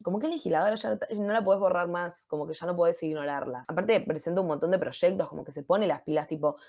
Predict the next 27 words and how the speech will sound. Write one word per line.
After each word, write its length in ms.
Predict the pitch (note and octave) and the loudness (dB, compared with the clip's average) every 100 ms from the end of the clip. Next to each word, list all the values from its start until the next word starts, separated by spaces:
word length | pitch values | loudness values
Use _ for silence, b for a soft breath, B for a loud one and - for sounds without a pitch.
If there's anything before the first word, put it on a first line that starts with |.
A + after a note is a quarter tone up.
| B - | B -8
hace 220 | C#4+ D4+ | -2 0
mucho 300 | A3 A3+ A#3 | 0 0 0
más 200 | G3+ G3+ | 0 0
que 120 | A3 | -2
cualquier 580 | D#3 D3 D#3 E3 F3 F3 | -2 -4 4 4 4 4
legislador 720 | D#3 D3+ D3+ C#3+ D3 D3+ E3 | 2 0 -4 -2 2 2 2
que 80 | E3+ | 0
está, 320 | D#3+ D#3 - - | 0 -2 -2 -6
que 80 | D#3 | 0
algunos 380 | D#3 E3 F#3 G3+ | 2 4 2 -2
legisladores 500 | F3 D3+ D3 D#3+ F3+ | -4 -6 -4 -2 -2
que 40 | D3 | -4
están 160 | D#3+ | -10
hace 260 | E3+ D#3 - | -6 -8 -10
muchos 440 | D#3 D#3+ E3+ E3 D3+ | -8 -6 -4 -4 -4
años, 480 | D#3 D#3+ E3 F#3 b b b b - | -2 -2 -4 -8 b b b b -8
eh, 380 | D3+ C#3 B2 - _ _ _ _ | -4 -4 -6 -12 _ _ _ _
en 160 | E3+ D#3+ | -2 -2
la, 220 | C#3+ D3 | -2 -2
en, 300 | D3+ C#3+ C3+ - | -4 -4 -4 -4
en 140 | D3+ | -2
la 140 | C#3 | -2
política, 800 | C#3+ D3 F3 F3+ F#3 G3+ G3+ - _ _ _ _ _ _ _ - | 0 2 2 2 2 2 0 -4 _ _ _ _ _ _ _ 0
ella 380 | F#3 F#3 G#3 G#3 | 0 2 -2 -4
siendo 320 | - E3 E3 | -4 -2 0
re 200 | D#3+ D#3+ | 2 2
pendeja. 560 | D#3+ D3 C#3+ - B2 | 2 2 -2 -4 -14